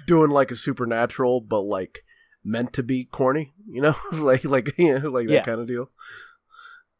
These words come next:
Speaker 2: Yeah,
Speaker 1: I
Speaker 2: that'd
Speaker 1: mean,
Speaker 2: be
Speaker 1: corny in the
Speaker 2: pretty
Speaker 1: sense,
Speaker 2: cool.
Speaker 1: corny in the sense, like, over the top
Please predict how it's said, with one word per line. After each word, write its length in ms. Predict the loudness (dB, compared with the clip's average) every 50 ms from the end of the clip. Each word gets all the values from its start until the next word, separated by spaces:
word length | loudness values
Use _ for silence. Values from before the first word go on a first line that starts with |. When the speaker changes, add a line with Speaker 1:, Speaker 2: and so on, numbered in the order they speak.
| _ _ _ _ _ _ -12
Speaker 2:
Yeah, 160 | -12 -12 -10 -10
Speaker 1:
I 100 | -8 -6
Speaker 2:
that'd 100 | -2 -2
Speaker 1:
mean, 100 | -2 -2
Speaker 2:
be 240 | -2 -4 -10 -10 -2
Speaker 1:
corny 320 | 6 10 10 10 10 10
in 80 | 6 6
the 60 | 4
Speaker 2:
pretty 260 | 4 4 4 4 4
Speaker 1:
sense, 180 | 2 0 -2 -4
Speaker 2:
cool. 80 | -10 _
Speaker 1:
corny 300 | _ 4 6 6 6 6
in 40 | 4
the 60 | 2
sense, 240 | 0 -2 -2 -2 -2
like, 160 | -4 -4 -2
over 160 | -2 -4 -4 -6
the 60 | -8
top 360 | -6 -4 -4 -4 -4 -4 -6